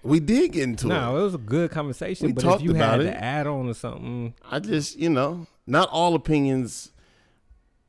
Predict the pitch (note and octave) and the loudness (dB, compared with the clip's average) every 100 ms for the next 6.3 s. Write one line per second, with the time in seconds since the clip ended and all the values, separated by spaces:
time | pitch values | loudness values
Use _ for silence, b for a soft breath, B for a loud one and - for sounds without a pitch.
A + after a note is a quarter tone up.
0 | _ - A2+ A#2 G#2 - G#2+ A2 G#2+ G#2 | _ -2 2 2 -2 -6 0 0 0 -2
1 | F#2+ A#2 C3 A2 D3 D#3+ - E3+ D#3 C3 | -4 0 0 0 0 0 0 0 2 2
2 | D3+ D#3+ D3 D3+ C#3 C3 B2 A2+ C#3 D3+ | 2 0 0 -2 0 -2 -4 -4 -4 -2
3 | B2 G#2+ A#2+ C3 C3 A2 A2 A2 G2+ F#2 | -4 -4 -6 -6 -6 -6 -4 -4 -4 -6
4 | E2+ C#3+ C3 A#2 G2+ F#2 F#2+ G#2+ G2 G2 | -8 -6 -6 -6 -8 -8 -8 -8 -8 -6
5 | G#2+ F2+ F2+ E2 D#2 E2+ G2 B2 B2 B2 | -6 -8 -12 -12 -12 -8 -2 0 4 2
6 | F#2+ F#2+ | 2 -2